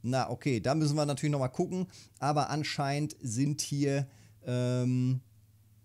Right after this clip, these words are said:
hochwertigere Rollen noch in Planung. Das macht das Ganze natürlich auch. Kupplung. Ah,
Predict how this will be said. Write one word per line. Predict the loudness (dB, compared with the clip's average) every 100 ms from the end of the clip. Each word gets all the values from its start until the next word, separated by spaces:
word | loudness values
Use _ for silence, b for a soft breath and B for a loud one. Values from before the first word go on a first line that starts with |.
| -20 -20 -20 2
hochwertigere | 4 4 4 2 4 0 0 0 0
Rollen | -2 0 2 4 2 0
noch | -4 -2
in | -6
Planung. | -4 -4 -2 -2 -2 -4 -6
Das | -6 -2 -2
macht | -2 -4 -4
das | -4
Ganze | -2 -2 -2
natürlich | -4 -4 -4 -4 -4
auch. | -4 -2 -2 -4 -16 b b b b -10
Kupplung. | -6 -4 -2 0 0 0 -2 -6 -20 -20
Ah, | -12 -6 -2 -2 -4